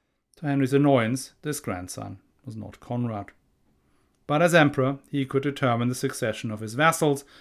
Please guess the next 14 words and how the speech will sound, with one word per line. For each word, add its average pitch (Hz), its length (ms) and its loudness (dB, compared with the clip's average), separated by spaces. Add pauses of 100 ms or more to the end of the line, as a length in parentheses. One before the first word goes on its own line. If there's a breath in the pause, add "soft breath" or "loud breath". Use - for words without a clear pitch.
(180 loud breath)
should 156 240 -12
they 165 160 0
die 127 320 2
without 120 440 0
direct 101 400 -6
male 95 280 -8
heirs. 123 400 -2 (680)
That 127 360 -4 (120)
was 135 180 -4
the 147 80 0
law 107 280 -2
of - 120 -12
the 107 100 -6
land. 117 460 -2